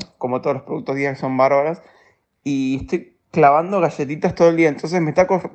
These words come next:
me está costando cocinarme cosas ricas y sanas. Porque aparte, ponele, no voy a comprar cinco kilos de carne picada, y entonces no voy a hacerme una, no sé, una hamburguesa casera.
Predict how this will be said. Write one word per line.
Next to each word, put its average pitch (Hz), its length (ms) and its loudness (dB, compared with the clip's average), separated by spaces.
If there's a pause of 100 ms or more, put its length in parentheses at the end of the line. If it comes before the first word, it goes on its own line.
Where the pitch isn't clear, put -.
me 165 100 -2
está 185 220 0
costando 196 400 2
cocinarme 175 480 0
cosas 175 340 0 (440)
ricas 175 720 2
y 170 120 -4
sanas. 131 600 0 (680)
Porque 135 220 2
aparte, 160 420 2
ponele, 135 320 0
no 131 140 2
voy 143 120 6
a - 20 2
comprar 131 260 2
cinco 151 400 -2
kilos 139 200 4
de - 20 -2
carne 139 520 2
picada, 147 560 2
y 151 100 -8
entonces 139 340 -2
no 147 140 2
voy 139 180 6
a - 20 4
hacerme 131 300 -2
una, 127 160 -4 (160)
no 123 120 -8
sé, 127 120 -10
una 120 360 -8 (140)
hamburguesa 131 640 0
casera. - 580 -2